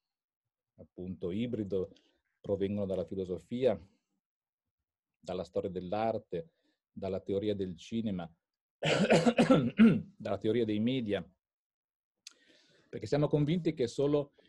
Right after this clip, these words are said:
in questo senso transdisciplinare e multidisciplinare si possa affrontare questo tipo di, questo tipo di problema. Eh, oggi Claudio con Persona, soggettività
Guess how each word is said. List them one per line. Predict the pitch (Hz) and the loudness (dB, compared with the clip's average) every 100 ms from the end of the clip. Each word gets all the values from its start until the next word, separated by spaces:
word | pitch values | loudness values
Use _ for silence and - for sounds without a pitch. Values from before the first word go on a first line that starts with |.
| _ | _
in | 120 | -8
questo | 117 120 120 | -4 -2 0
senso | 143 147 135 | 0 0 -2
transdisciplinare | 117 123 127 123 123 117 139 135 120 135 135 _ _ _ | 0 0 0 -4 -8 -8 -4 -2 0 0 -2 _ _ _
e | 113 | -6
multidisciplinare | 107 123 120 110 107 110 120 104 98 | -2 -2 -4 -8 -10 -8 -4 -2 -4
si | 98 82 | -6 -8
possa | 95 92 - 90 85 82 _ _ - | -6 -8 -6 -4 -4 -8 _ _ -16
affrontare | 113 104 104 98 90 90 | -10 -6 -6 -4 -6 -6
questo | 92 - 82 | -8 -12 -14
tipo | 95 80 90 | -14 -12 -12
di, | 82 82 80 78 78 _ _ _ _ | -12 -12 -14 -14 -20 _ _ _ _
questo | - 98 90 | -12 -10 -10
tipo | 90 90 | -12 -12
di | 85 | -14
problema. | 80 87 80 71 73 78 _ _ _ _ _ - - _ _ _ _ _ _ _ _ _ | -14 -14 -12 -14 -16 -20 _ _ _ _ _ -20 -20 _ _ _ _ _ _ _ _ _
Eh, | 143 131 131 127 127 123 120 120 117 113 - | 0 2 4 2 0 0 0 -2 -2 -4 2
oggi | 170 180 156 | 2 4 0
Claudio | 156 147 151 147 135 123 - | 0 2 4 4 4 4 4
con | 135 131 127 123 110 | 4 4 4 0 2
Persona, | 131 120 - 160 165 135 | 0 0 2 4 4 4
soggettività | 107 120 113 113 - 117 113 110 135 139 | -2 -4 -2 -6 -4 -4 -4 -2 0 0